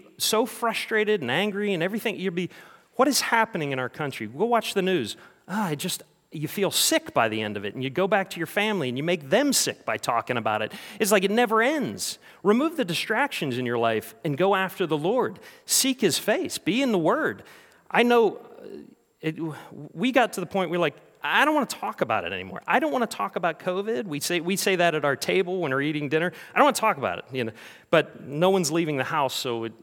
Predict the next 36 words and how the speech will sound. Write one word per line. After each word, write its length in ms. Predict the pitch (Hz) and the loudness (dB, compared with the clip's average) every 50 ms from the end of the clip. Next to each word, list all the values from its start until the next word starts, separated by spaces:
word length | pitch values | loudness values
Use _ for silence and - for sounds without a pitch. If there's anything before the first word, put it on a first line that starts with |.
| - _ _ _ - | -20 _ _ _ -20
you 160 | - 127 123 | -14 -8 -6
start 240 | 117 - 180 156 139 | -2 0 0 0 0
saying, 180 | - 156 139 139 | 0 -2 -4 -4
"Well, 120 | 151 151 | -4 -6
what 140 | - 277 294 | -6 -6 -4
are 20 | 262 | -4
we 120 | 254 240 | -4 -4
gonna 260 | 165 160 240 311 180 | -4 -2 -2 -2 -2
talk 280 | - - - 113 - - | -4 -6 -8 -12 -12 -12
about?" 220 | 98 87 - - | -12 -12 -10 -6
So 140 | - - 156 | -4 -4 -2
we 80 | 160 180 | 2 4
gotta 180 | 208 202 190 | 4 4 4
be 140 | 170 202 190 | 4 2 2
in 80 | 170 165 | 2 2
the 80 | 151 | 2
Word, 280 | 139 170 185 151 120 113 | 2 2 4 2 2 2
right? 240 | 113 117 139 - - | 0 0 0 -2 -2
We're 120 | 135 151 | -2 0
gonna 240 | 165 160 139 139 - - - - - - - - | 0 0 0 -2 -4 -10 -20 -20 -20 -20 -10 -4
study 360 | - - - 226 220 214 214 | -2 2 4 6 6 6 4
the 80 | 175 175 | 4 4
Word. 300 | 175 170 139 101 87 - - - - - - - - - - _ _ _ _ _ | 4 4 2 2 -2 -6 -12 -14 -12 -12 -12 -12 -14 -20 -20 _ _ _ _ _
So 360 | - - 208 190 180 165 - - | -2 2 4 4 4 2 2 4
are 120 | 156 165 | 4 6
we 180 | 180 240 269 240 | 6 6 4 4
attentive 560 | 196 - - - 226 220 220 208 185 160 - | 4 2 2 2 2 4 4 4 2 2 0
to 120 | - 160 143 | 0 0 2
who 160 | 120 208 208 | 2 2 2
he's 160 | 190 165 - | 0 0 0
saying 340 | - - 175 170 165 151 143 | 2 2 2 2 2 2 0
he 160 | 135 131 127 | 0 0 0
is 180 | 123 117 107 - | 0 0 -2 -2
in 60 | 113 | -4
his 160 | 107 107 98 | -4 -6 -4
Word? 320 | 101 110 110 101 110 110 | -4 -4 -4 -4 -4 -8